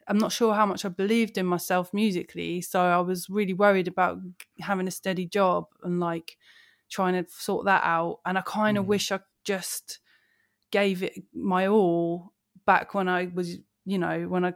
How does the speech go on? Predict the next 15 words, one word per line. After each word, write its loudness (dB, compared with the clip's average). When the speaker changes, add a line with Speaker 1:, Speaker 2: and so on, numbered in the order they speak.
Speaker 1:
was -6
at -10
school, -2
like, -4
late -4
sort -10
of -20
teens, -2
early -2
twenties, -4
when -6
I -6
could -12
have -10
just, -10